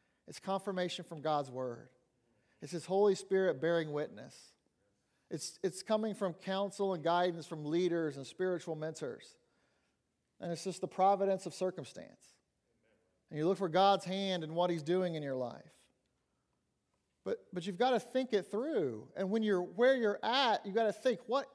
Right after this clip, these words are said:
is it that God wants me to accomplish here? And then let me go do it. Let me go accomplish it. And then see what God has next." And like I said, sometimes that's tough.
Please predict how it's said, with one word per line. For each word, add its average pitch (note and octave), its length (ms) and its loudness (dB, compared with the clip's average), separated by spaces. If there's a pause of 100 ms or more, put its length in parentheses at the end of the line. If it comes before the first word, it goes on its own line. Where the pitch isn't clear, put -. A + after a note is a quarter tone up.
is B3 180 0
it G3+ 80 2
that D#3 180 -2
God G#3 280 0
wants G3 240 -2
me F#3 140 -4
to E3+ 180 -2
accomplish G3 580 -4
here? - 320 -16 (720)
And E3+ 100 -8
then G3+ 80 -2
let B3+ 100 0
me D#4 80 -6
go D4 140 -2
do F3+ 240 0
it. A2 180 -4 (1400)
Let F#3+ 80 -6
me C#4 80 -2
go E4 160 2
accomplish G3+ 540 -2
it. - 100 -16 (1080)
And F#3 60 -10
then G#3 80 -4
see C4 160 -6
what C4+ 180 4
God A3+ 200 6
has G3+ 220 2
next." - 480 -8 (960)
And - 80 -8
like A3+ 140 2
I C#4 80 4
said, C#4+ 200 2
sometimes G#3 440 0
that's F#3 200 2
tough. A#3+ 320 -2